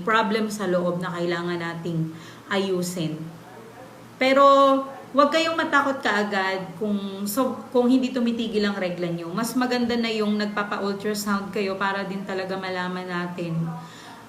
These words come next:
Yung polyps, isa din po yan sa dahilan kung bakit hindi tumitigil ang regla ng isang babae. Alam niyo po yung polyps,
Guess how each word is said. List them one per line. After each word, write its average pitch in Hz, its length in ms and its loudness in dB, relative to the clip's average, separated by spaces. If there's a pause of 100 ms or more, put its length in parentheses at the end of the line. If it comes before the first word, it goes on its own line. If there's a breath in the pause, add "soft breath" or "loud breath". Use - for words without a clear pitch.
(140)
Yung 311 240 0
polyps, 302 720 4
isa 254 320 2
din 254 240 0
po 247 80 0
yan 240 240 2
sa 247 160 -2
dahilan 214 640 0
kung 202 160 0
bakit 185 560 0 (560 loud breath)
hindi 262 240 4
tumitigil 240 560 2
ang 208 160 2
regla 190 320 -2
ng 190 160 -6
isang 202 240 -4
babae. 175 320 -4
Alam 302 160 2
niyo 320 160 -2
po 311 80 -4
yung 277 240 0
polyps, 214 560 0